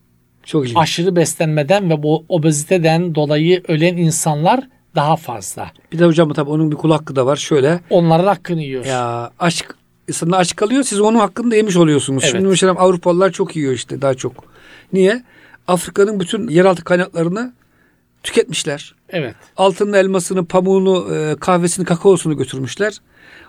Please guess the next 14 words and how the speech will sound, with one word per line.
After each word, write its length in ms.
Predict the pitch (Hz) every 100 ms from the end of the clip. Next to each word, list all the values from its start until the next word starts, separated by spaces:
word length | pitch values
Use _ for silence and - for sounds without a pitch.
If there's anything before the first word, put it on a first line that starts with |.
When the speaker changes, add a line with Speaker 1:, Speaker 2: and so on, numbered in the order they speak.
| _ -
Speaker 1:
Oraya 320 | 233 254 214
hocam 260 | 247 180
hiçbir 180 | 233 -
şey 120 | 214
bırakmamışlar. 680 | 175 170 147 117 - 107 - _ _ _ _ _
Hep 140 | 214
söylüyorum, 360 | - 196 247 208
fil 220 | 170 190
dişinden 280 | 180 190 190
bir 40 |
kardeşimiz 500 | 170 175 185 196 202
vardı, 280 | 175 147 165
Abdülkerim 440 | 165 - 156 165 156
isminde. 460 | 143 165 170 247